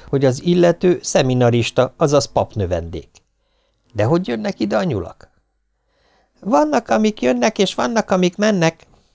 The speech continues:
hangzott a csattanós válasz. „Mert hogy uriasan élnek.” Az unokanénjék, a nyulak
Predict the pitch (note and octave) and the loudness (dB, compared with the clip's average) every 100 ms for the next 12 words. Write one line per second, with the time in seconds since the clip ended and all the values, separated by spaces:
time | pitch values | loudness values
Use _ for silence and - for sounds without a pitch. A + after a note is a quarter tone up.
0 | _ A2+ G#2+ G#2+ - G2+ - G#2 - G2 | _ -4 -2 -2 -2 -4 0 -2 0 -4
1 | F#2+ - F#2+ F2+ F#2 - - _ _ _ | -2 -6 -6 -6 -10 -14 -20 _ _ _
2 | _ - B3+ - B3+ - D4 B3+ G#3+ G3 | _ 0 0 2 -2 0 -2 2 2 2
3 | G3 F3+ F3 E3+ F3 - - _ _ _ | 2 4 4 2 0 -2 -16 _ _ _
4 | _ _ _ - C#3 A3+ G#3 F3 E3+ D3+ | _ _ _ -6 -4 0 2 2 2 2
5 | D3 C#3+ C#3 C3+ C3+ A#2+ - _ - B2 | 2 2 2 4 4 2 -6 _ -8 0
6 | F3+ E3+ D3 - | 4 6 4 0